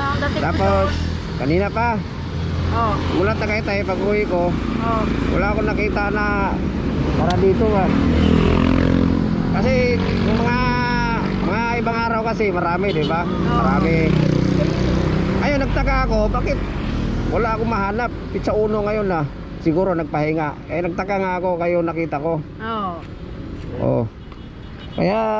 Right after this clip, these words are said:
Speaker 1: Eh, wait, eh, wala kayo, ano yan?
Speaker 2: Ha?
Speaker 1: Saing. Wala kayo saing.
Speaker 2: Saingin, saingin yung sa inyo.
Speaker 1: Thank you. Merry Christmas na lang.
Speaker 2: O nga, ba't dapat pahinga kayo? Kaya, eh.
Speaker 1: Ah, ayaw nga itong buhingil yan. Inusunta ko kahapon at kumuha rin kami.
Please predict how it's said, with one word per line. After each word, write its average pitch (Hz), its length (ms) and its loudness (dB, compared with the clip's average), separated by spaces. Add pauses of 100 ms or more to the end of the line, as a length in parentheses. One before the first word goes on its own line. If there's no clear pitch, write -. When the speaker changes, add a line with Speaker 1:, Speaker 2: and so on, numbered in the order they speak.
(520)
Speaker 1:
Eh, - 100 -16
wait, 339 220 -10
eh, 262 180 -6
wala 262 240 -2
kayo, 247 300 -4 (220)
ano 262 200 -8
yan? 247 240 -2 (480)
Speaker 2:
Ha? 165 200 0
Speaker 1:
Saing. 269 360 -4 (160)
Wala 214 200 -4
kayo 233 200 -6
saing. 311 240 -2
Speaker 2:
Saingin, 202 340 0
saingin 214 360 -2
yung 254 100 -2
sa 254 80 -2
inyo. 269 200 0 (1900)
Speaker 1:
Thank 233 220 -4
you. 294 180 -2 (480)
Merry 254 220 -4
Christmas 277 380 -4
na 285 120 -2
lang. - 200 0 (600)
Speaker 2:
O - 100 -2
nga, 294 160 0
ba't 320 160 -2 (320)
dapat 494 320 -4
pahinga 285 320 -2
kayo? 285 220 0
Kaya, 262 160 -4
eh. 254 400 -2
Speaker 1:
Ah, 302 180 0
ayaw 359 240 -2
nga 359 220 0
itong 349 200 -10
buhingil 320 420 -6
yan. 349 320 -2 (500)
Inusunta 285 500 -4
ko 294 140 0
kahapon 311 440 0
at 311 120 -4
kumuha 262 360 -2
rin 269 160 -2
kami. 302 300 0